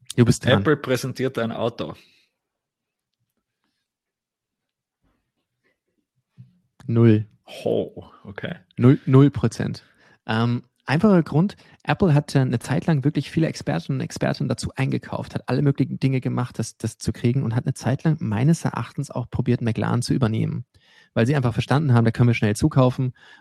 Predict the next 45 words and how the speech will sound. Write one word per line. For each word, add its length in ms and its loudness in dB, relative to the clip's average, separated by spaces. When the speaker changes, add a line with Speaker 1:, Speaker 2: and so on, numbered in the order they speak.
Speaker 1:
bla, 160 4
bla, 160 4
bla. 160 2
Und 120 2
sie 120 2
haben 80 0
vor 100 2
zwei, 300 -4
drei 160 -2
Jahren 200 -2
das 140 -4
Thema 280 -4
wieder 120 -4
erledigt. 540 -8
Und 160 -2
ich 80 -2
glaube, 320 0
dass 140 -2
Apple 320 0
sogar 240 0
ganz 200 -2
ehrlich 220 -4
sagt, 180 -4
wir 80 -4
brauchen 440 -4
keine 260 -6
Autos, 460 -4
weil 180 2
wir 200 4
wollen 220 2
keine 260 0
Hardware 280 -2
produzieren. 600 -10
Wir 160 -2
liefern 460 -2
die 80 -8
Software 560 -2
und 160 -4
durch 100 -2
die 120 -6
Software 580 -6
eigentlich 260 -6
den 180 -6
Automotive-Markt 840 -2
diktieren, 540 -2